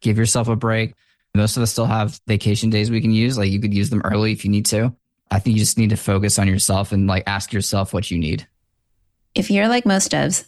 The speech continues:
Speaker 2: too much of your time gets sucked up with downtime issues, troubleshooting, and error tracking. How can you spend more time shipping code and less time putting out fires?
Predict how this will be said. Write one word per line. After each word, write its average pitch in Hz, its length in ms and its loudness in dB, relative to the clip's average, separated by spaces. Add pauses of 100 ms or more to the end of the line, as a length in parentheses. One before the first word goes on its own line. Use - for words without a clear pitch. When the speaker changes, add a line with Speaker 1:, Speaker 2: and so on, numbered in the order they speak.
Speaker 2:
too - 160 0
much 214 200 4
of 214 100 0
your 208 100 0
time 175 300 -2
gets 170 240 -4
sucked 196 200 -4
up 196 180 -2
with 175 140 -4
downtime 180 460 0
issues, 190 420 0
troubleshooting, 185 720 0
and 175 180 0
error 160 200 0
tracking. - 500 -4 (580)
How 269 120 0
can 240 160 2
you 220 100 4
spend 180 300 0
more 170 160 2
time 170 240 0
shipping 180 320 0
code 175 420 0 (300)
and 175 120 2
less 175 200 0
time 160 200 0
putting 156 240 0
out 143 140 -2
fires? - 540 -4